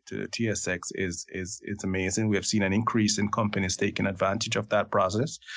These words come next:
over the past couple of years, uh, because a lot more companies are getting,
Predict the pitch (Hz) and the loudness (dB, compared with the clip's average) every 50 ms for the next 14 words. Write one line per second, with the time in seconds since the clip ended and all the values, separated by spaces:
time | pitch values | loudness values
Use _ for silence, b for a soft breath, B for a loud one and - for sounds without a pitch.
0 | B B B - 107 104 104 98 95 87 - 107 95 92 90 - - 117 101 - | B B B -6 -6 -4 -2 -2 -4 -2 0 0 2 2 0 0 0 -2 -2 0
1 | 104 95 92 90 - 156 165 160 - - B B B B B B B B B - | 0 0 0 2 2 2 0 0 -2 -6 B B B B B B B B B -4
2 | 101 95 92 101 113 - 135 123 117 120 117 113 110 113 - - 120 123 123 - | -2 -2 0 -2 0 0 2 2 4 4 4 4 4 4 4 2 2 2 2 2
3 | 123 110 107 107 107 104 104 95 101 98 101 98 107 98 - - 101 95 90 - | 2 0 0 2 0 -2 0 0 0 -2 0 0 0 -2 0 0 -2 -2 -2 -2